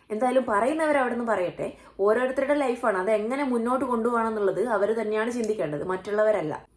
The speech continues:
ഈ ഒരു വിഷയത്തിന് ശേഷം കുഞ്ഞാറ്റ അവളുടെ Instagram-ൽ ഒരു സ്റ്റോറി പോസ്റ്റ് ചെയ്തിട്ടുണ്ടായിരുന്നു. ഞാൻ എന്തായാലും അതിവിടെ സൈഡിൽ കാണിക്കാം. ഇതിൽ കുഞ്ഞാറ്റ എടുത്തു പറയുന്ന കാര്യം എന്ന് വെച്ചാൽ, കുഞ്ഞാറ്റ ഒരു പോസ്റ്റ് ഇട്ടപ്പോൾ പല പെൺകുട്ടികളും കുഞ്ഞാറ്റയ്ക്ക്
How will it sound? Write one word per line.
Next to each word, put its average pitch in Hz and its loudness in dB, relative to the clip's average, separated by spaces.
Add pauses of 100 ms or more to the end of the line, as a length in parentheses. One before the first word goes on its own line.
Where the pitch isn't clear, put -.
(160)
ഈ 330 2
ഒരു 392 2
വിഷയത്തിന് 294 -2
ശേഷം 233 -2
കുഞ്ഞാറ്റ 254 -4
അവളുടെ 240 -2
Instagram-ൽ 226 -2 (280)
ഒരു 330 -2
സ്റ്റോറി 294 2
പോസ്റ്റ് 214 2
ചെയ്തിട്ടുണ്ടായിരുന്നു. 151 -2 (280)
ഞാൻ 320 -2
എന്തായാലും 247 0
അതിവിടെ 208 2
സൈഡിൽ 269 -2
കാണിക്കാം. 147 -8 (260)
ഇതിൽ 277 0
കുഞ്ഞാറ്റ 285 -2
എടുത്തു 233 2
പറയുന്ന 262 0
കാര്യം 208 0
എന്ന് 226 0
വെച്ചാൽ, 190 -4 (260)
കുഞ്ഞാറ്റ 240 0
ഒരു 269 0
പോസ്റ്റ് 220 0
ഇട്ടപ്പോൾ 190 -2 (320)
പല 233 2
പെൺകുട്ടികളും 254 -2
കുഞ്ഞാറ്റയ്ക്ക് 226 -2